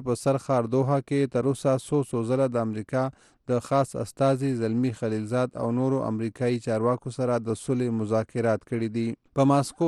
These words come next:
کې د افغانانو ترمنځ کېدونکې دغه غونډه په داسې مهال کیږي چې د امریکا او افغان طالبانو ترمنځ د تیرو څو میاشتو راهیسې نیغ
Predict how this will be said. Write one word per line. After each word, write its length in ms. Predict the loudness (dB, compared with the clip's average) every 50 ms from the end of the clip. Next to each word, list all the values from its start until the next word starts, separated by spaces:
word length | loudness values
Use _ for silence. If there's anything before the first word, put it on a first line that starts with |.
| 0 0
کې 220 | 0 -2 0 2
د 120 | 2 2 2
افغانانو 440 | 2 0 0 2 2 2 2 2 2 2
ترمنځ 300 | 2 2 4 4 2 2 0 -2
کېدونکې 360 | -4 -2 0 0 0 2 2 2 2
دغه 140 | 2 2 4 4
غونډه 320 | 4 4 4 4 2 2 0
په 40 | 0 2
داسې 280 | 2 2 2 0 -2 -2
مهال 260 | 0 2 0 0 0 -2
کیږي 260 | -4 -4 -2 -2 -4 -4
چې 60 | -2 0 0
د 100 | 2 2
امریکا 340 | 0 -2 -2 -2 2 4 4
او 40 | 4 4
افغان 260 | 4 2 2 2 2 2 0
طالبانو 420 | 0 0 0 2 2 2 2 2 0 0 -2
ترمنځ 340 | 0 0 2 2 2 2 2 0 -2 -2 -6 -18 -20 _ _ _ -2 -2
د 100 | -2 2 2
تیرو 200 | 4 4 4 4 2 0 -4 0
څو 160 | 2 4 4 6 4
میاشتو 340 | 4 2 0 -2 -2 0 2
راهیسې 440 | 2 0 0 -2 -2 -2 0 2 2
نیغ 160 | 0 0 -2